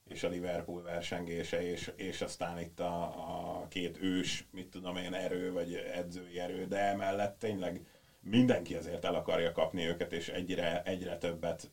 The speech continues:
investál bele, és, és szellemi energiával is főleg, úgyhogy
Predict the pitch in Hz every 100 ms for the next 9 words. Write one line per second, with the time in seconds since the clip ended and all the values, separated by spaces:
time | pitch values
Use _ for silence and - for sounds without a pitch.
0 | - 87 85 85 - - 85 85 87 82
1 | 85 82 - - 87 - - 87 - 90
2 | 87 85 85 85 - - - - 90 85
3 | 85 87 85 85 85 85 85 - 92 87
4 | 87 87 90 95